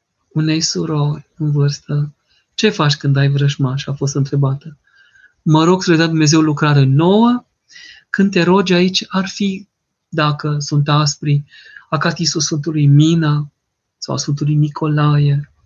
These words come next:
a Sfântului Nectarie, a Sfinților smeriți, a Cuvioasei Parascheva, a Sfinților care au avut această mare lucrare a smereniei și implicit a milosteniei.” Că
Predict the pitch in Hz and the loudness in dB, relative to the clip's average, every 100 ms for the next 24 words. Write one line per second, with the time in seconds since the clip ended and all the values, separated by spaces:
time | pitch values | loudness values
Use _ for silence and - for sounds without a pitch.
0 | _ _ _ _ _ _ _ 147 - 156 | _ _ _ _ _ _ _ -8 -6 -4
1 | 151 147 156 160 160 160 151 143 - 151 | -6 -6 -8 -8 -12 -4 -4 -4 -2 0
2 | 151 147 147 139 135 143 - _ _ - | 4 4 2 0 0 -4 -8 _ _ -20
3 | - - 190 180 - 240 - 185 180 170 | -20 -8 -2 -2 2 2 2 2 2 0
4 | 175 156 151 147 143 - _ 170 170 175 | -2 0 0 0 -2 -8 _ -4 -2 -2
5 | 170 151 151 143 - 180 165 147 - - | -4 -4 -2 -2 -2 -4 -4 -8 -18 -18
6 | - - 156 - 226 208 196 185 180 180 | -18 -6 -2 2 4 2 2 2 2 0
7 | 160 220 - - - 175 208 - 175 180 | -2 -4 -6 -16 -10 -4 -2 -2 0 2
8 | 214 214 175 156 - 165 156 147 147 _ | 2 2 0 -4 -6 -6 -2 -4 -6 _
9 | _ _ - - - - - 147 156 147 | _ _ -20 -20 -20 -8 0 2 4 4
10 | 143 208 202 185 - 170 165 - 165 147 | 6 4 2 2 0 -2 -4 -6 0 4
11 | 143 139 - 151 135 120 120 _ _ _ | 4 4 0 2 2 0 -12 _ _ _
12 | _ _ _ _ _ _ _ _ _ _ | _ _ _ _ _ _ _ _ _ _
13 | - 143 143 | -2 0 0